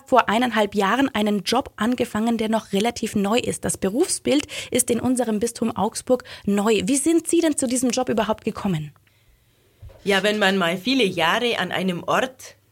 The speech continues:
Speaker 2: ist, und das war ich ja, also zwanzig Jahre in einer Pfarrei, überlegt man sich schon irgendwie, ja, ob man auch mal zu Neuem berufen ist oder ob man,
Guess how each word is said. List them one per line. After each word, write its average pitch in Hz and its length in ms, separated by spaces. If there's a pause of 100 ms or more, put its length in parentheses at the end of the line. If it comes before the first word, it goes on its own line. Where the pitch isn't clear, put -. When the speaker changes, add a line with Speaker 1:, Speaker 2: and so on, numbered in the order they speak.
(180)
Speaker 2:
ist, - 480 (100)
und 185 220
das 160 160
war 175 180
ich 254 140
ja, 226 260
also 185 240
zwanzig 185 480
Jahre 175 280
in 190 280
einer 196 240
Pfarrei, 196 580 (680)
überlegt 208 420
man 226 140
sich 220 220
schon 226 280
irgendwie, 214 680 (100)
ja, 254 340
ob 175 140
man 180 160
auch 190 140
mal 185 180
zu 196 140
Neuem 220 360
berufen 240 420
ist 254 240
oder 180 260
ob 175 80
man, 170 300